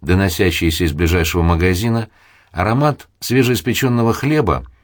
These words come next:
и запах выхлопных газов от машин. Потихоньку накрапывал дождик. Обычный денек. В такие дни не должно ничего случаться. Я вошел в магазин.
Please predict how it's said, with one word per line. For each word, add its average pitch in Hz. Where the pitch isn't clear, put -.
и 73
запах 90
выхлопных 90
газов 87
от 87
машин. 95
Потихоньку 80
накрапывал 73
дождик. 85
Обычный 185
денек. 117
В -
такие 95
дни 110
не 90
должно 110
ничего 80
случаться. 82
Я 131
вошел 165
в -
магазин. 139